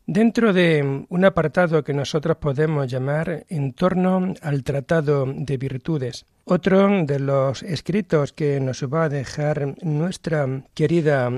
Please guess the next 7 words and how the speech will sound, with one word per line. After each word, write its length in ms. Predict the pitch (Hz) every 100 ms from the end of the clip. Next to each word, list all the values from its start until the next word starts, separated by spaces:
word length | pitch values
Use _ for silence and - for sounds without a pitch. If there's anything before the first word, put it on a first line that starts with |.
| -
madre, 640 | 139 135 156 143 135 127 143
que 320 | - 131 135 -
intentamos 920 | 160 139 151 143 127 185 160 127 -
estudiar 760 | - 143 - 131 139 165 175 180
en 400 | - 143 131 131 139
este 720 | 180 - - 135 127 113 -
programa. 420 | 160 143 135 117